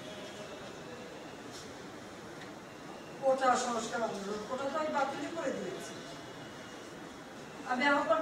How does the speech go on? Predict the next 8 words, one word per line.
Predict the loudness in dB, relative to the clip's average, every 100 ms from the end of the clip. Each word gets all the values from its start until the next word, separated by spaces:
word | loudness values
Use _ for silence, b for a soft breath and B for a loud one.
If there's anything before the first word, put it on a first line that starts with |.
| 6
করেছিলাম | 4 4 0 -2 -2
যে | -2
একটু | -2 -4 -4
ধৈর্য | -4 -4 -2
ধরো, | 0 0 0 -6 -10 -12 -12 -10 -10 -4
হাইকোর্টে | 2 2 4 0 0
শুনানি | 0 0 2 2 2
হবে, | 2